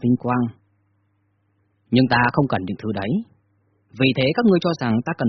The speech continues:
phải có chứng cứ đầy đủ, nếu không sẽ không dám ra tay. Nhưng suy nghĩ của ta lại đơn giản hơn các ngươi rất là nhiều. Bất kể có chứng cứ hay không, ngươi và hoàng đế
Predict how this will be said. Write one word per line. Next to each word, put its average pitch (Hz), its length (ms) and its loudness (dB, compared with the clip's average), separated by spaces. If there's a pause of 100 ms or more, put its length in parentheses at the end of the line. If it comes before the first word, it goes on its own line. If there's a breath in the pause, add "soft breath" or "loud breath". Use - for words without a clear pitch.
phải 95 180 -8
có 110 240 -6
chứng 139 200 2
cứ 156 160 -2
đầy 113 180 0
đủ, 92 240 -6 (540)
nếu 113 240 2
không 135 160 2 (240)
sẽ 123 100 -4 (180)
không 127 180 0
dám 107 240 -2
ra 123 140 -2
tay. 110 180 -4 (880)
Nhưng 156 220 6
suy 170 100 6
nghĩ 170 160 6
của 113 180 0
ta 147 140 -6
lại 135 180 -4
đơn 165 240 4
giản 104 200 -6
hơn 131 140 0
các 185 140 -2
ngươi 139 220 2
rất - 140 -6
là 95 120 -8
nhiều. 92 220 -8 (1040)
Bất 185 180 4
kể 113 180 2
có 113 160 -2
chứng 135 140 2
cứ 147 100 2 (120)
hay 131 120 0
không, 131 220 0 (640)
ngươi 185 220 8
và 135 100 2
hoàng 113 220 0
đế 113 80 -2